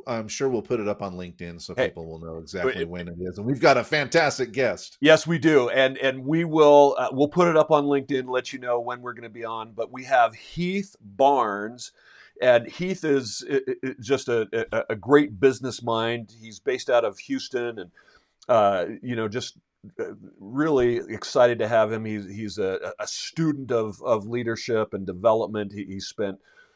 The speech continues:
Speaker 2: so much of his life working on how to improve his abilities to lead, uh, his abilities to, uh, to be successful in business, and he's, he's done that. And so I'm excited to have Heath. He, he's got tremendous energy. He's lots of fun. He's just,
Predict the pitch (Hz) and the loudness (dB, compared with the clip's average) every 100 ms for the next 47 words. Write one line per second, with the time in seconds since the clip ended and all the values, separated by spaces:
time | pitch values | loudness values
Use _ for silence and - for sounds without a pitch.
0 | _ - - 135 131 123 117 107 92 104 | _ -14 0 0 0 -4 -4 -8 -8 2
1 | 113 107 101 - _ 104 - 110 117 123 | 6 6 2 -8 _ -12 -6 -4 -4 -4
2 | 107 104 101 95 113 110 104 104 98 - | -6 -4 -4 -2 0 2 0 -4 -10 -12
3 | - 113 107 98 104 127 120 117 110 110 | -6 -4 -6 -8 -2 -2 -2 -6 -2 -2
4 | 110 110 101 - 104 110 113 110 110 98 | -2 -4 -8 -12 -10 -8 -6 -6 -8 -10
5 | - 98 90 - 101 104 101 110 110 101 | -8 -6 -6 -8 -12 -12 -10 -6 -6 -8
6 | 98 - 104 92 - _ _ _ _ _ | -16 -14 -8 -8 -10 _ _ _ _ _
7 | _ - 95 98 - - 95 117 110 104 | _ -12 -10 -10 -12 -14 -8 -6 -6 -6
8 | 101 - 123 113 107 101 95 101 104 - | -10 -4 -2 -2 -4 -8 -6 -6 -8 -12
9 | 101 98 95 82 107 98 82 107 104 90 | -10 -8 -10 -12 -16 -16 -8 -8 -8 -8
10 | 90 87 - 101 90 85 _ _ _ _ | -10 -10 -12 -10 -10 -10 _ _ _ _
11 | _ _ _ - 131 127 120 127 110 104 | _ _ _ -6 -6 -4 -4 -2 -2 -2
12 | 110 101 92 107 101 123 123 123 107 120 | -2 -2 -4 -10 -10 -14 -12 -10 -2 -2
13 | - - 113 117 120 120 113 107 104 95 | -2 -12 -10 -8 -6 -6 -6 -6 -6 -8
14 | 101 92 87 98 104 110 - 104 - 98 | -10 -10 -12 -6 -4 -4 -6 -14 -8 -6
15 | 92 92 87 107 | -6 -10 -14 -16